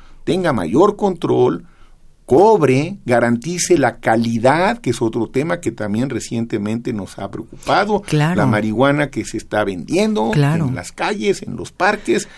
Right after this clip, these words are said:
Speaker 2: Sí.
Speaker 1: eh, no tiene
Speaker 2: Los
Speaker 1: ningún control de
Speaker 2: qué
Speaker 1: calidad.
Speaker 2: fumigantes se han empleado,
Speaker 1: Este,
Speaker 2: qué
Speaker 1: pues es, no sabemos
Speaker 2: Claro.
Speaker 1: realmente qué es lo que se está
Speaker 2: Claro.
Speaker 1: vendiendo. Y lo más importante, reitero, para mí,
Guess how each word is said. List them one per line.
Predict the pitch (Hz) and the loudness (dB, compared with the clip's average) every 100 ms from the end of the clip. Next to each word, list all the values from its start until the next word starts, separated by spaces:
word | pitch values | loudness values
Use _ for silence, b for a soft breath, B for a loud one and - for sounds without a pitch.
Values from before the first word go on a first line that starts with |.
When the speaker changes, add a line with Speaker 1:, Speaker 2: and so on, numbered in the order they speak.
| B | B
Speaker 2:
Sí. | 156 165 110 | -4 -2 0
Speaker 1:
eh, | 110 - | -2 0
no | 139 | 0
tiene | 139 151 147 | 0 0 2
Speaker 2:
Los | 117 110 | 2 4
Speaker 1:
ningún | 202 | 2
control | 208 127 113 123 | 2 0 2 2
de | 165 | 2
Speaker 2:
qué | |
Speaker 1:
calidad. | - 180 | 2 2
Speaker 2:
fumigantes | 165 160 131 160 160 175 170 147 | 4 4 4 4 4 2 -2 0
se | |
han | 147 151 | 2 4
empleado, | 147 135 143 151 165 170 175 175 | 2 2 2 2 2 0 0 0
Speaker 1:
Este, | 165 | 0
Speaker 2:
qué | - - 147 143 143 | 2 4 6 4 2
Speaker 1:
pues | 135 - | -4 -4
es, | 123 143 | -4 0
no | 170 | -2
sabemos | - 131 180 262 262 143 | 0 2 4 2 2 2
Speaker 2:
Claro. | 113 | 2
Speaker 1:
realmente | 113 113 117 113 120 | 4 2 2 0 -4
qué | - | 0
es | 117 | 0
lo | 117 | 0
que | 113 | -4
se | 113 | -10
está | - 110 | -6 -2
Speaker 2:
Claro. | 135 | -2
Speaker 1:
vendiendo. | 135 101 101 107 - | -2 -4 -4 -6 -4
Y | 135 131 | -4 0
lo | 110 | 0
más | 127 135 131 131 | 2 2 0 -2
importante, | 110 92 85 110 107 110 | -6 -8 -6 -4 -4 -6
reitero, | 87 85 82 117 139 113 | -8 -8 -4 -2 -2 -4
para | 107 92 110 | -6 -6 -4
mí, | 135 | -4